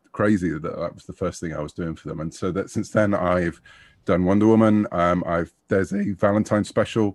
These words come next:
called, um, Love is a Battlefield coming out next week or the week after.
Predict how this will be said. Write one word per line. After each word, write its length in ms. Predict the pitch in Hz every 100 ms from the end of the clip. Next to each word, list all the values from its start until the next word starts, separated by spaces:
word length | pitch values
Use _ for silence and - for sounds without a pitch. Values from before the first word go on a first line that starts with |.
| -
called, 380 | - 95 92 -
um, 280 | 87 87 90
Love 220 | 98 90
is 80 | 87
a 20 |
Battlefield 480 | 107 101 - 101 95
coming 200 | 95 92
out 180 | 90 - _ _ _ _ _ _ _ _ - -
next 240 | 120 -
week 160 | 147 139
or 40 |
the 80 | 110
week 180 | 117 -
after. 380 | 123 - 127